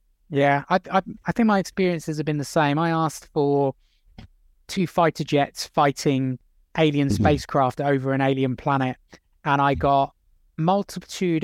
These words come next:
Speaker 1: of jet-like subju-, subjects flying in the sky that weren't really jets. They were like three jets had all been smashed together to create this strange flying thing. And it just,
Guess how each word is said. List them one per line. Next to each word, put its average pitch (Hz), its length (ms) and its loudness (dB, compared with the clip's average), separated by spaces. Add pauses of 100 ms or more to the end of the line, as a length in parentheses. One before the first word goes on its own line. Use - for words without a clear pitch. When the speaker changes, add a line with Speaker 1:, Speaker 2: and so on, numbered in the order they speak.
Speaker 1:
of 156 240 0
jet-like 170 520 2
subju-, - 640 -4
subjects 151 560 -2
flying 165 480 0
in 156 120 0
the 151 80 -4
sky 143 640 0 (460)
that 160 180 0
weren't 165 460 0
really 156 320 0
jets. 160 400 0
They 151 120 0
were 147 140 0
like 143 260 0 (1080)
three 170 260 2
jets 165 380 0
had 156 80 0
all 156 140 0
been 156 180 0
smashed - 500 -4
together 156 380 0
to - 160 -8
create 160 360 0
this 147 140 -4
strange 151 520 -2
flying 143 540 0
thing. 156 520 0 (160)
And - 380 -12
it 117 140 -10
just, - 180 -12